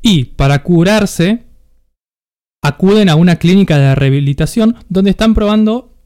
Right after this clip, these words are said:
una cura experimental, ¿sí? Para problemas mentales. Esta cura experimental se basa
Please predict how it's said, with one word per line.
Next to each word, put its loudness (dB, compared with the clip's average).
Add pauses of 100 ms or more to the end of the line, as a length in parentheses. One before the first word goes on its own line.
(120)
una 2
cura 0
experimental, -2 (640)
¿sí? -4
Para -2
problemas -2
mentales. -6
Esta -4
cura -4
experimental -6 (120)
se -6
basa -4